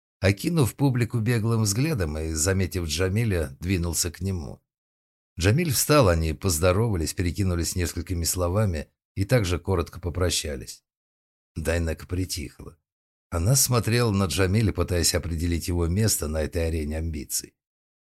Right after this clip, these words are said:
Перемена в настроении была настолько заметной, что он накрыл её руку своей и тихо сказал: «Всё будет хорошо».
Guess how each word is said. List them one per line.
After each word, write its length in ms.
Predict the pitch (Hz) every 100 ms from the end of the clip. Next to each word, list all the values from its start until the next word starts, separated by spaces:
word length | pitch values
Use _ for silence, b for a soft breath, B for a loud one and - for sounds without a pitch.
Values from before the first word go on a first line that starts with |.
| _
Перемена 460 | 90 101 160 180 156
в 40 |
настроении 600 | 120 107 - 123 123 113
была 260 | 98 107 104
настолько 480 | 104 - 104 85
заметной, 720 | 107 101 107 143 170 87 76
что 240 | 71 - 87
он 100 | 87
накрыл 380 | 92 85 98 87
её 240 | 90 87
руку 240 | 87 -
своей 640 | 87 - 87 98 113 73 - _ _
и 160 | 87 85
тихо 280 | 95 92 82
сказал: 600 | - 98 78 76 - - _ _ _ _
«Всё 240 | - 147 139
будет 320 | 101 90 92
хорошо». 560 | - 104 104 - 62